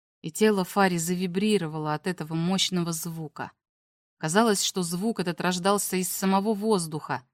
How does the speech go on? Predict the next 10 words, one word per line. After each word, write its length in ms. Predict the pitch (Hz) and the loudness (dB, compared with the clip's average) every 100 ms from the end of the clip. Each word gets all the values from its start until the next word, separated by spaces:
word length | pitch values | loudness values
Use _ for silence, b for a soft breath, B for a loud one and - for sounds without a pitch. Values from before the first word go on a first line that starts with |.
| _ _ _ _ - | _ _ _ _ 6
а 80 | |
не 180 | 262 262 | 10 10
исходил 440 | 247 - 247 302 220 | 8 4 2 2 0
из 120 | - | -2
какого-то 540 | 160 156 220 160 151 | -6 -2 -2 -2 -4
определённого 680 | 143 165 160 170 170 170 180 | -4 -4 -2 0 0 0 0
места. 500 | 185 156 - - 98 _ _ _ _ _ _ _ _ _ _ | 0 0 -4 -10 -20 _ _ _ _ _ _ _ _ _ _
Он 240 | 202 233 | 8 8
прозвучал 640 | 233 214 202 208 - 214 196 | 10 6 6 2 4 4 4
трижды, 580 | 214 208 165 147 147 | 0 0 0 -4 -10